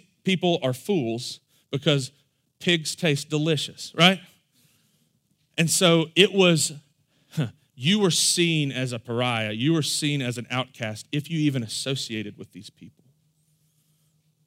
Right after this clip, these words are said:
So the Romans, in a way, in their culture, had something to lose. And these are brand new Christians. Think about this. They're just learning a lot about who God is, who Yahweh is. And so they're trying to figure all this stuff out. And Paul says, "Look,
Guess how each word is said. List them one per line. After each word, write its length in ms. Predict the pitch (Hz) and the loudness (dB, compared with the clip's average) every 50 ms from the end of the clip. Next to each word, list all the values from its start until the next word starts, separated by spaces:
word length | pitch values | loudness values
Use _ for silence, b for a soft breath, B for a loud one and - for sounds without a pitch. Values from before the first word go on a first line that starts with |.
| _ _ _ _ _ _ _ - | _ _ _ _ _ _ _ 0
So 200 | - 208 185 156 | 2 2 4 4
the 140 | 143 160 | 2 2
Romans, 420 | 151 165 180 220 247 233 196 160 143 | 4 6 6 6 6 6 4 2 0
in 160 | - 165 175 | -2 0 0
a 40 | 165 | 0
way, 380 | 147 139 165 190 196 175 160 147 | 4 6 6 8 8 8 6 4
in 100 | 151 156 | 4 2
their 160 | 160 180 185 | 4 2 2
culture, 540 | 175 - 190 185 175 - 160 143 123 120 120 - _ _ _ _ - 156 | 2 2 0 0 2 2 0 0 0 -2 -6 -12 _ _ _ _ -2 -2
had 140 | 143 135 | 0 0
something 320 | - - 170 170 - 156 139 | 0 -2 -2 -2 -2 -2 -2
to 60 | 131 | 0
lose. 600 | 123 139 156 143 98 82 101 - - - - - _ _ | 0 0 0 0 -2 -6 -8 -12 -12 -12 -14 -16 _ _
And 100 | - 165 | 2 2
these 140 | 226 214 | 4 4
are 60 | 196 151 | 2 0
brand 420 | 127 110 143 156 165 180 180 165 | -4 -4 -2 2 2 2 4 4
new 100 | 160 139 | 2 0
Christians. 560 | - - - 147 127 - - 113 107 104 - | 0 -2 -2 -2 -2 -2 -6 -10 -12 -12 -10
Think 160 | - 139 135 | -8 -8 -8
about 260 | 127 113 110 107 107 - | -6 -6 -8 -8 -8 -10
this. 260 | 113 107 101 - b b b b | -10 -12 -12 -14 b b b b
They're 100 | b 160 | b 2
just 440 | 170 135 113 123 185 190 185 170 - | 2 2 2 4 4 4 4 4 2
learning 580 | 151 151 165 170 170 165 160 160 156 147 131 b b b b b b b | 2 2 4 4 4 4 2 2 0 -2 -6 b b b b b b b
a 80 | 135 139 | 0 2
lot 320 | 139 143 151 165 175 175 | 4 4 6 6 6 6
about 260 | 170 147 165 160 156 | 6 6 4 4 4
who 140 | 151 160 151 | 4 2 0
God 340 | 143 123 139 139 139 139 139 | 0 2 2 2 2 2 2
is, 300 | 135 135 131 131 127 - | 2 0 0 -2 -2 -4
who 60 | 147 | -4
Yahweh 560 | 123 117 135 156 156 151 151 151 151 151 147 | -4 -2 0 0 2 2 2 2 2 2 2
is. 340 | 147 143 143 143 143 139 139 | 2 2 2 0 0 -2 -2
And 100 | 135 127 | -6 -6
so 220 | - - 147 131 120 B B B B B _ | -4 -2 -2 -2 -2 B B B B B _
they're 100 | 143 143 | 0 0
trying 280 | 139 - - 196 202 | 0 0 0 2 2
to 60 | 170 | 2
figure 460 | 147 - - - 180 170 165 165 147 - | -2 -4 -2 0 0 2 2 0 -2 0
all 220 | 143 156 156 151 | 0 0 0 2
this 200 | 135 139 127 - | 0 -2 -2 -4
stuff 300 | - - - 143 - - | -4 -4 -2 -4 -2 0
out. 220 | 131 151 147 117 | 0 0 0 0
And 140 | 123 120 - - | -2 -6 -8 -6
Paul 180 | - 156 147 | -4 -4 -4
says, 320 | 143 - - 139 127 113 127 | -2 -4 -4 -4 -4 -2 -2
"Look, 220 | 147 160 - - | -2 -2 -2 -2